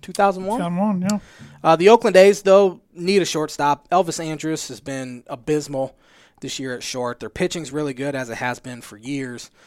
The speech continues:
Speaker 1: uh, but they need a middle infielder. Mariners, as I said, um, they're definitely, I have them here as on the fence, whether it could go either way, but I think they're for sure buyers, especially after reading last night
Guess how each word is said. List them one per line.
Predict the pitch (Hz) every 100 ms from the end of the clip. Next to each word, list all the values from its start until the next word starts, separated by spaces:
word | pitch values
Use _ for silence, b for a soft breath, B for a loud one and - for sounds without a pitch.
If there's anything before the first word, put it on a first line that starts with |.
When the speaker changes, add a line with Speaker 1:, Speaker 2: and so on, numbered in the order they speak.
| b _
Speaker 1:
uh, | 120
but | 127
they | 139 127
need | 135 135
a |
middle | 123 123 120
infielder. | 120 123 - 123 120 120 - - _ _ _ _ _ -
Mariners, | 165 185 208 190 170
as | 175 160
I | 151
said, | - 170 170 139 - B B B B
um, | 135 135 131 123
they're | 139 165
definitely, | 165 180 226 208 220 214
I | 165
have | 165 220 214
them | 208
here | 190 208 214 214
as | 147
on | 160 170
the | 165
fence, | - 170 185 202 -
whether | 165 160
it | 151
could | 156
go | 151 147
either | 151 147
way, | 131 156
but | 175 131
I | 143
think | - 143
they're | 135 123
for | 120
sure | - 160
buyers, | 143 143 143 139 135
especially | - 156 151 147
after | 135 - 123
reading | 135 135 131
last | 123 -
night | 143 143 135